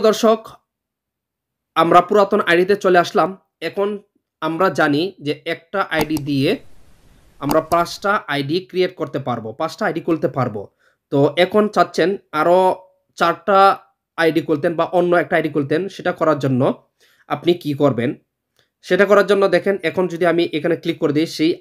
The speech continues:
আগের মতন create another profile-এ যদি ক্লিক করি, এখানে সাদা দেখাচ্ছে। তো এখন আপনি কিভাবে অন্য একটা আইডি খুলবেন? সেটা করার জন্য আপনি চলে যাবেন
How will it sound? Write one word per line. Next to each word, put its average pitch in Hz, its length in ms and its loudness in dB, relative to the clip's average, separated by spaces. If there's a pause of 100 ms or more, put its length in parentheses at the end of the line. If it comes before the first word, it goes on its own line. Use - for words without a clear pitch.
আগের 143 220 0
মতন 143 200 -2 (100)
create 160 320 0
another 143 320 0
profile-এ 147 360 -4
যদি 139 140 -8
ক্লিক 143 200 -8
করি, 202 120 2 (400)
এখানে 160 280 0
সাদা 151 260 2 (520)
দেখাচ্ছে। 127 460 -4 (720)
তো 160 60 0 (220)
এখন 220 240 2
আপনি 214 140 -2 (100)
কিভাবে 160 300 2 (240)
অন্য 208 140 -2 (100)
একটা 233 180 -6
আইডি 147 260 -2
খুলবেন? 123 280 -2 (240)
সেটা 185 180 0 (100)
করার 170 340 4
জন্য 139 180 0 (220)
আপনি 170 180 -2 (100)
চলে 156 220 2
যাবেন 139 220 0